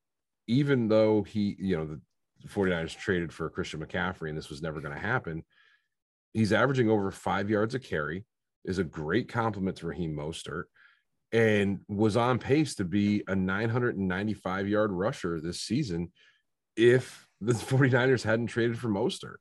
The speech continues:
or for, uh, for, uh, McCaffrey. So this is a guy that's coming in familiar with Mike McDaniel's scheme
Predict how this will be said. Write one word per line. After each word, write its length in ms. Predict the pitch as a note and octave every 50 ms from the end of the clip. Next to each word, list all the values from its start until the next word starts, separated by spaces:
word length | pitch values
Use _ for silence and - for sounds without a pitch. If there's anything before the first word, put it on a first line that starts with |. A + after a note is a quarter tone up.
| -
or 140 | G2+ G2+ G2
for, 180 | F#2+ G#2 F2+ F#2+
uh, 80 | G2
for, 340 | F#2+ - - G#2 G#2 G#2 G#2
uh, 100 | G2+ G2+
McCaffrey. 520 | G#2+ G#2+ G2+ - C3+ E3 F3 - - - - _ _ _ _ _ _ _ _ _ _ _
So 480 | - - - B2+ A#2+ A2+ A2 G#2 - - -
this 300 | G2 G2+ A2+ C3 D3 -
is 120 | E3+ D#3 D#3
a 40 |
guy 240 | C3+ C3 C#3 C3+ C3
that's 180 | B2 A#2 - -
coming 320 | - - B2+ A2 G#2 G2 A2+
in 220 | B2 A2+ G#2 G#2+
familiar 540 | - - F#2 F2+ F2 F#2 A#2+ D#3 - C#3+ A#2
with 180 | G2+ G2 E2
Mike 200 | F2+ F2+ F2 D#2+
McDaniel's 540 | D2 E2 D#2+ - E2+ D#2+ D#2+ D#2+ D#2 D2 C#2
scheme 440 | - - - - C2+ C#2+ F2 A#2 -